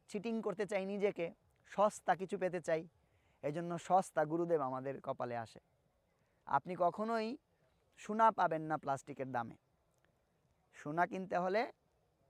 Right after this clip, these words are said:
আপনাকে সোনার দাম দিতে হবে, হীরা কিনতে হলে আপনাকে হীরার দাম দিতে হবে। গোল্ডের দাম দিয়ে আপনি ডায়মন্ড পাবেন না। এই পৃথিবীতে হীরার দোকান কয়টা থাকে? হীরার শোরুম কয়টা আছে?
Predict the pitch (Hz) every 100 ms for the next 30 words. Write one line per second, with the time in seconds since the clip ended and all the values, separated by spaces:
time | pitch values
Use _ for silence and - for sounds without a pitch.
0 | _ _ _ - - 143 147 190 - 147
1 | 143 135 135 131 131 - 107 - _ _
2 | _ _ _ _ _ - 160 190 196 _
3 | _ _ 180 185 185 185 202 254 - _
4 | _ _ 135 - 143 175 254 _ _ _
5 | _ 143 139 139 131 127 131 131 131 110
6 | 98 95 _ _ _ _ _ _ _ _
7 | _ _ _ _ _ _ - 127 143 170
8 | 175 180 170 170 165 160 160 151 151 139
9 | 127 147 156 - 131 120 123 - _ _
10 | _ _ _ _ _ _ _ _ _ _
11 | - 147 160 165 175 175 175 170 160 175
12 | 170 165 180 170 165 - 180 180 208 -
13 | 143 151 151 - 156 165 170 151 151 165
14 | 147 -